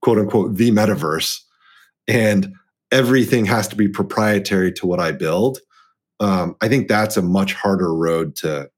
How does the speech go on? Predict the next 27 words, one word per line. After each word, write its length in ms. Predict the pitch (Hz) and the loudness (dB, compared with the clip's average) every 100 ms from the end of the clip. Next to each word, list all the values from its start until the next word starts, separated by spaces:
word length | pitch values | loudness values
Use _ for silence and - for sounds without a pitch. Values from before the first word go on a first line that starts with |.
| _ | _
to 100 | 95 | -6
go 240 | 95 82 | -2 -2
down 340 | 78 76 73 73 | -2 -2 -4 -6
to, 300 | 87 76 69 _ _ - | -6 -6 -6 _ _ -10
to 80 | - | -4
try 180 | - | 0
to 80 | 87 | 0
build, 500 | 95 160 80 156 - - _ _ _ _ | 0 0 2 0 -2 -10 _ _ _ _
um, 420 | 82 80 76 71 - | -4 -2 -2 -6 -4
an 100 | 92 | -2
experience 420 | - - 87 87 | -2 0 0 0
for 140 | - 80 | -2 -4
a 40 | |
consumer, 380 | 175 - 180 123 | -4 -2 0 2
just 220 | 117 117 | 2 0
because 460 | 104 120 110 95 - - - - _ _ _ _ _ _ - | 0 2 2 0 -8 -20 -20 -20 _ _ _ _ _ _ -12
consumers 440 | - 120 156 160 143 | -2 0 4 4 4
want 180 | 127 98 | 4 4
best 300 | 113 113 123 | 2 2 2
in 120 | 104 | 2
class 520 | - 95 95 95 - | 2 2 2 0 -4
experiences 680 | - - - 98 98 95 98 | -6 -2 2 2 2 0 -2
for 200 | - - | -2 -4
everything 360 | 98 101 98 95 | -2 0 2 0
that 140 | 80 | 0
they 100 | 76 | -4
do 320 | 71 87 71 | -2 -2 -4